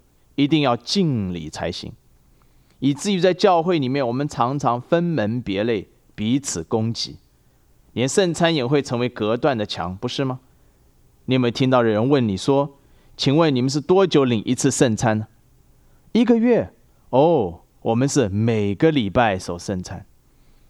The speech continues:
立刻你可以感觉到一面很高的墙就被建立起来。对圣灵的问题更是如此。哦，那些不举手的说，“啊，那些举手的。”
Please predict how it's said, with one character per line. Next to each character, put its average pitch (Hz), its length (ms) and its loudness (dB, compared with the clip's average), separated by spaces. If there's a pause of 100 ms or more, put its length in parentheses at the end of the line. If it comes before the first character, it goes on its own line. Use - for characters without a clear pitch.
(220)
立 208 180 2
刻 185 180 4
你 151 80 -2
可 156 80 0
以 165 60 0
感 113 260 -2
觉 139 140 -6
到 147 120 0
一 156 80 -4
面 151 200 -4
很 127 420 -4
高 196 220 2
的 160 100 -2
墙 101 400 -8
就 120 140 -6
被 113 120 -6
建 110 300 -4
立 98 100 -8
起 85 200 -12
来。 - 160 -20 (880)
对 185 120 2
圣 220 240 0
灵 180 80 0
的 196 80 0
问 190 160 0
题 160 100 -2
更 180 160 -2
是 156 140 -6
如 110 180 -6
此。 - 240 -14 (600)
哦， 170 280 2 (200)
那 190 120 4
些 190 140 2
不 247 180 -2
举 190 240 -2
手 151 160 0
的 117 80 0
说 139 320 -2 (280)
，“啊， 135 260 0
那 143 120 2
些 143 160 2
举 131 280 -2
手 - 200 -6
的。” - 80 -20